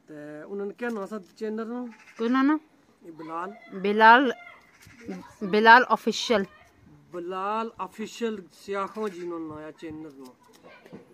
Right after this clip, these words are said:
Speaker 1: ते माशाअल्लाह उन्होंने वीडियो nice होनी है जी, तकिया करो।
Speaker 2: उन्होंने सारी पेन अस जानी बहुत support की थी।
Speaker 1: बिल्कुल जी, बिल्कुल, साड़ी भी बड़ी उन्होंने सपोर्ट की
Speaker 2: बहुत
Speaker 1: थी
Speaker 2: जी, हाँ।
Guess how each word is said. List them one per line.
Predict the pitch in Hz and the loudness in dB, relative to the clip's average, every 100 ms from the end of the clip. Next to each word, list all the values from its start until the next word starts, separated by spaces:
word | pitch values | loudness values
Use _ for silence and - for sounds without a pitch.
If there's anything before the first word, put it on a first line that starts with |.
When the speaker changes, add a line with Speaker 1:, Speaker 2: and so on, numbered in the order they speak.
| - - | -20 -20
Speaker 1:
ते | 156 | -12
माशाअल्लाह | 165 180 180 202 214 | -10 -10 -10 -8 -6
उन्होंने | 220 214 185 | -4 -4 -6
वीडियो | 196 202 | -8 -6
nice | 190 165 170 | -6 -8 -10
होनी | 196 175 | -10 -8
है | 180 | -10
जी, | 190 | -12
तकिया | 202 202 196 | -14 -12 -12
करो। | 202 185 175 - | -12 -14 -12 -2
Speaker 2:
उन्होंने | 254 254 | 2 2
सारी | 247 240 240 | 6 6 6
पेन | 240 240 | 6 6
अस | 240 262 - | 4 4 4
जानी | 240 240 | 4 4
बहुत | 202 240 | 2 0
support | - 196 180 - | 0 2 2 0
की | 160 | -6
थी। | 160 151 | -4 -4
Speaker 1:
बिल्कुल | 202 202 214 214 | -4 -6 -8 -8
जी, | 196 | -8
बिल्कुल, | 165 175 - 196 | -10 -12 -10 -8
साड़ी | 240 254 240 | -4 -2 -2
भी | 208 | -4
बड़ी | 196 196 | -6 -6
उन्होंने | 190 185 | -8 -10
सपोर्ट | - 175 175 | -10 -10 -6
की | |
Speaker 2:
बहुत | 180 175 175 170 | -2 -2 -2 -4
Speaker 1:
थी | 160 | -6
Speaker 2:
जी, | 165 | -6
हाँ। | 151 143 | -4 -6